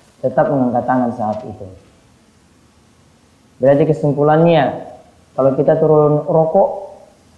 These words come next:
angkat tangan atau tidak? Angkat tangan atau tidak? Angkat tangan. Allahu Akbar, lalu rokok. Ketika kita bangkit saking rukuk, sami Allahu liman hamidah, angkat tangan enggak? Angkat tangan.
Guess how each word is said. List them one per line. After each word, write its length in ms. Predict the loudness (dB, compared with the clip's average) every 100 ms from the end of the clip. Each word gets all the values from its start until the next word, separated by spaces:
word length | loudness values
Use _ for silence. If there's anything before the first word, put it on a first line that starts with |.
| _ _ _
angkat 240 | -2 0 2
tangan 240 | 2 2
atau 120 | 0 2
tidak? 260 | 2 2 2 -4 -16 -20 -20 _ _ _ _ _ _ _ _ _ -20 -20 -20 _
Angkat 160 | 0 2
tangan 160 | 2 0
atau 120 | 0
tidak? 240 | 2 2 2 -2 -14 -20 -20 -20 -8
Angkat 240 | -2 0
tangan. 320 | 0 -2 -4 -8 -14 -20 _ _ _ _ _
Allahu 540 | -4 0 4 4 4 0
Akbar, 220 | -2 0 0
lalu 280 | 0 0 0
rokok. 340 | -2 -6 -14 -16 -20 -20 _ _ _ _ _ _ _ _ _ _ _ _ _ _ _ _ _ _ _ _ _
Ketika 280 | -2 2 2
kita 240 | 2 2 4
bangkit 400 | 4 2 2 2
saking 240 | 0 2
rukuk, 480 | 2 2 0 0 -4 -2
sami 240 | 2 2
Allahu 880 | 2 2 2 4 4 4 2 2 0
liman 320 | 0 -2 0
hamidah, 320 | 0 0 0
angkat 80 | 0
tangan 240 | 0 2
enggak? 220 | 2 2 0 -8 -16 -20 _ _ _ _ -20 _
Angkat 280 | -6 -2 -2 -2
tangan. 280 | -6 -8